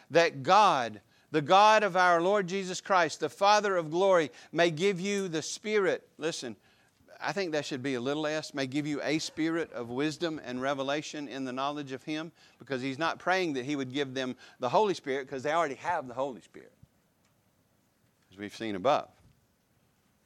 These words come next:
"Having the eyes of your hearts enlightened, that you may know," watch this, what he wants us to know.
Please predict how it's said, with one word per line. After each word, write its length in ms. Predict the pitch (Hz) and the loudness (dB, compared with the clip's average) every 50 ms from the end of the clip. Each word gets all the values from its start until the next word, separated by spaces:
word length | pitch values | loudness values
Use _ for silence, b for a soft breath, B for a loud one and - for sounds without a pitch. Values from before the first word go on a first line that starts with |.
| _ _ _ _ _ _ _ _ _ _ _ _ _ _ - | _ _ _ _ _ _ _ _ _ _ _ _ _ _ 4
"Having 360 | - 196 196 185 214 214 208 | 6 6 6 6 4 0 0
the 160 | 180 185 185 | 0 0 0
eyes 600 | - 156 180 196 208 214 220 214 208 208 180 156 | 0 -2 -2 0 0 2 2 2 2 0 0 -4
of 180 | 185 - 185 170 | -4 -4 -2 0
your 160 | 170 175 165 | 2 4 2
hearts 420 | 156 - 202 208 208 175 - - - | 4 4 4 4 4 2 0 -4 -4
enlightened, 600 | 185 170 165 170 185 196 202 175 165 165 160 151 | -4 -2 0 2 2 2 2 2 0 -2 -2 0
that 240 | 156 156 156 - | 0 0 -2 -4
you 100 | 202 208 | -4 -4
may 240 | 202 202 196 196 196 | -2 0 0 0 0
know," 300 | 190 190 196 196 185 170 | 0 0 2 2 4 4
watch 420 | 147 131 151 175 175 165 - - - | 4 4 4 4 2 2 -2 -6 -4
this, 320 | 160 165 151 123 - - | -2 0 0 0 -2 -4
what 140 | 151 151 147 | -4 -2 -2
he 100 | 143 131 | -2 -2
wants 380 | 127 139 170 190 190 170 - | -2 0 0 -2 -2 -2 -2
us 120 | 185 175 170 | -4 -4 -4
to 100 | - - | -4 -6
know. 200 | 156 151 139 117 | -2 -2 -2 -2